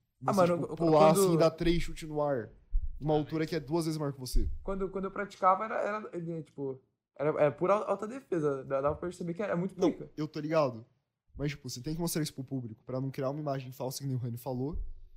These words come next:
Speaker 2: que o cara vai lá achando que vai fazer isso.
Speaker 1: Ah,
Speaker 2: Ele
Speaker 1: mas
Speaker 2: vai
Speaker 1: a
Speaker 2: na internet.
Speaker 1: apresentação artística, sei lá, acho que eu não vejo problema.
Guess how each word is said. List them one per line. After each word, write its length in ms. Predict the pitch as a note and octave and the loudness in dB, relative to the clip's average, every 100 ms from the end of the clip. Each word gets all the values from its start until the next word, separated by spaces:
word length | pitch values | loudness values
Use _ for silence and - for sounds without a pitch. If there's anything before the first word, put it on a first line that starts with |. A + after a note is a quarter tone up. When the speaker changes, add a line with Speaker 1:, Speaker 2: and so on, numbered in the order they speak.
| - - _ | -20 -20 _
Speaker 2:
que 80 | D#3 | -10
o 40 | |
cara 180 | E3+ D3 | -4 -2
vai 120 | D#3 | 0
lá 100 | D3 | 0
achando 180 | D3+ D#3+ | -2 -4
que 40 | |
vai 80 | E3+ | -8
fazer 220 | E3 E3 | -8 -8
isso. 240 | C#3+ B2 - | -8 -10 -2
Speaker 1:
Ah, 60 | - | 0
Speaker 2:
Ele 80 | F3+ | 0
Speaker 1:
mas 80 | |
Speaker 2:
vai 80 | E3+ | -2
Speaker 1:
a 40 | A#3+ | -2
Speaker 2:
na 60 | |
internet. 100 | C#4 | -2
Speaker 1:
apresentação 400 | C3 A#2 G#3+ - | 0 0 0 -2
artística, 640 | G#3 - - A#3 F3 - E3+ | -2 -4 -10 -12 -12 -12 -12
sei 160 | - | -4
lá, 180 | F#4+ D#3+ | 0 0
acho 140 | D#3 - | 0 -8
que 40 | |
eu 20 | |
não 80 | G3 | -6
vejo 180 | E3 C#3+ | -4 -4
problema. 440 | D3 C#3+ C3+ C3+ | -6 -6 -6 -8